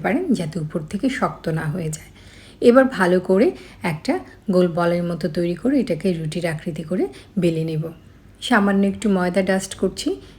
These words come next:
তেল দেওয়ারও প্রয়োজন নেই, চাইলে দিতেও পারেন। খুব বেশি ময়দা দিব না, তাতে করে রুটিটা যখন পিঠা আকৃতিতে করব, তারপর ভাজবো, তাতে করে ময়দাটা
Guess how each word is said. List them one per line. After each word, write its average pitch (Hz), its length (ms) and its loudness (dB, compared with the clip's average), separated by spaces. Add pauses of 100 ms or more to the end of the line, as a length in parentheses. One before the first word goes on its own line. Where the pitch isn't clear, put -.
(160)
তেল 185 240 6
দেওয়ারও 180 340 2
প্রয়োজন 180 340 2 (100)
নেই, 311 120 2 (340)
চাইলে 285 260 4 (100)
দিতেও 170 260 2 (100)
পারেন। 156 220 2 (360)
খুব 262 120 4 (120)
বেশি 240 260 4
ময়দা 214 320 4
দিব 196 120 2 (180)
না, 180 80 -2 (380)
তাতে 170 280 -4
করে 175 240 0
রুটিটা 170 320 -4 (100)
যখন 175 240 -4 (480)
পিঠা 190 280 2
আকৃতিতে 190 420 0 (120)
করব, 208 200 2 (220)
তারপর 180 260 -2 (140)
ভাজবো, 180 380 -2 (160)
তাতে 180 280 -6
করে 170 140 -6 (120)
ময়দাটা 160 400 -4